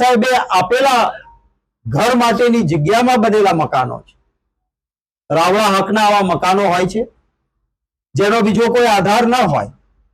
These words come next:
આઝાદી પહેલાથી એમને મળેલું છે અને રહે છે. ત્યારે કોઈ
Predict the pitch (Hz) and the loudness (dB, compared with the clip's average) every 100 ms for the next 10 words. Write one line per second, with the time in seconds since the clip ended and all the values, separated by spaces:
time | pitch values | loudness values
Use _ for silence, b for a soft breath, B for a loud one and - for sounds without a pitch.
0 | _ - 175 190 208 233 247 214 220 226 | _ -4 -2 0 0 0 0 0 0 0
1 | 240 233 233 220 254 262 226 196 196 214 | 2 2 2 2 2 0 0 0 0 0
2 | 247 247 - - _ _ _ _ _ _ | 0 -2 -6 -16 _ _ _ _ _ _
3 | _ _ _ _ _ _ - 175 170 - | _ _ _ _ _ _ -6 -2 -2 -4
4 | - 226 | -2 0